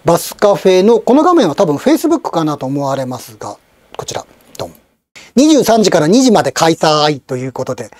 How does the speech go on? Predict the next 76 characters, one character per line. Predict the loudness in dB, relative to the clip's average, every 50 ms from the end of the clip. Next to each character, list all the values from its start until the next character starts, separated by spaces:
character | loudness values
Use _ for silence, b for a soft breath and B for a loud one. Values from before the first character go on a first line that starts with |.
| B B B
ま | -4 -2
あ、 | 2
こ | 2 2
れ | 4
は | 4 2
先 | 2 0 0 2
ほ | 2 2 4
ど | 4 4
の | 4 2 2
契 | 2 2 2 4
約 | 4 2 0 0
と | -2 0
か | 0 -2
の | -2
関 | -2 -4 -6 -4
係 | 0 0 0
に | 2 0
も | 0 -2
あ | -2
り | -2 0
ま | -2 -2
す | -4 -6 -10
が、 | -8 -6 -6 -6 -6 -10 b b b b b b b b b _ _ _ _ _
一 | -10 -4 0 2 2
番 | 4 4 2 2
の | 2 0
問 | 0 0 0 0 0
題 | 0 2 2 2
は | 2 2
何 | 0 -2 -4 -6 -6 -8 -12 -14 -18
か。 | _ -16 -16 -16 -16 _ _ _ _ _ _ _ _ _ _ _
こ | 0 2
の | 2 4
投 | 2 2 2
稿 | 2 0 0
で | 0
す | -2 -4 -6
ね、 | -8 -8 -8 -10 -16 _ _ _ _ _ _ _ _ _
チ | -12 -8
チ | -4 -4 -4 -4
チ | -4 -6 -6
チ | -6 -6 -6
チ | -4 -6
っ | -6
て | -4 -2
上 | 0 2 2
の | 2 2
方 | 2 2 0
見 | 0 0
に | -4 -6
行 |
っ | -8
て | -12 -14
ま | -12
す | -12 -10
と、 | -8 -8 -8 -8 -10 _ _ _ _ _ _ _ _ _ _ _ _ _ 0
十 | 2 2 4
代 | 4 4 2 2 2
女 | 2 2 2
性 | 2 2 4 4
無 | 4 4 4
料 | 4 4 4
の | 4 2
バ | 2 0 0 0
ス | -2 -2
カ | -2 0 0
フ | 2 2
ェ | 0
っ | 0
て | 2 0
あ | 0
る | 0 0
ん |
で | -2 -6
す | -14
よ。 | -16 -18